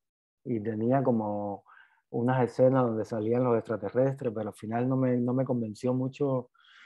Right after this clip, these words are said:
eh, cómo quedó el vestuario y la caracterización, sobre todo porque no tenía mucho que ver con la estética de la nave. Era como muy diferente, ¿no? Y siempre pensé que a lo mejor podría cortar la parte de los extraterrestres.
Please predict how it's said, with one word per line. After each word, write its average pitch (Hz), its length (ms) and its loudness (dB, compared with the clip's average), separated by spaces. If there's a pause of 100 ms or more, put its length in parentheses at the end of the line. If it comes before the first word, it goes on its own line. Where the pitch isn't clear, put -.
(320)
eh, 107 840 0 (260)
cómo 127 200 0
quedó 123 220 8
el 131 60 4
vestuario 127 800 4
y 117 40 -2
la 110 140 -2
caracterización, 110 1000 0
sobre 107 200 -2
todo 123 180 2
porque 127 240 -2
no 131 120 -2
tenía 131 220 0
mucho 131 240 -2
que 120 100 -2
ver 120 240 -4 (800)
con 120 180 -2
la 107 100 0
estética 127 400 4
de 120 60 6
la 110 120 2
nave. 101 380 -6 (280)
Era 123 200 -2
como 117 240 0
muy 120 240 4
diferente, 110 540 -2
¿no? 156 180 -10 (600)
Y 131 120 0
siempre 156 360 6
pensé 143 380 4
que 151 120 6
a 123 80 6
lo 117 80 0
mejor 113 320 0
podría 120 400 2
cortar 120 420 -2
la 110 240 -2
parte 117 240 -6
de 120 60 0
los 107 100 -2
extraterrestres. 113 760 -4